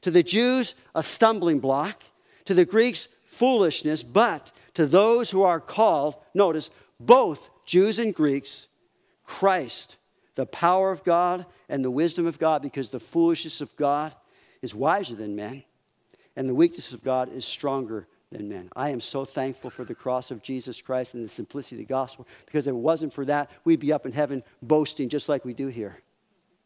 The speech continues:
I can't boast of anything except Jesus and my, and the cross of Christ for me. When I came to that awareness that I needed to be forgiven, I came to that awareness that God provided on the cross, that hideous,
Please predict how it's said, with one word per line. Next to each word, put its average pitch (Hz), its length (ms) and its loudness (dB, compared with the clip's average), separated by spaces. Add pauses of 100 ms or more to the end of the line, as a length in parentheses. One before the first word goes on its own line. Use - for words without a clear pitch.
(720)
I 160 160 0
can't 151 400 -4
boast 143 420 -2
of 123 140 -12 (240)
anything 113 680 -6 (760)
except 131 420 -8
Jesus 175 680 -6
and 139 200 -6
my, 151 240 -4 (400)
and 135 120 -6
the 123 60 -8
cross 151 400 -2
of 127 160 -16
Christ 135 340 -6 (140)
for 117 200 -12
me. 113 360 -10 (420)
When 123 140 -6
I 165 120 0
came 180 280 4
to 165 60 0
that 160 160 2
awareness 160 540 0
that 143 100 -2
I 151 120 2
needed 151 220 0
to 139 60 -4
be 143 120 -4
forgiven, 139 560 -6 (260)
I 147 80 -2
came 190 180 6
to 190 40 8
that 180 140 4
awareness 170 440 2
that 143 160 -4
God 170 260 4
provided 160 400 0
on 151 140 0
the 143 100 -4
cross, 160 440 0
that 139 120 -2
hideous, 170 580 2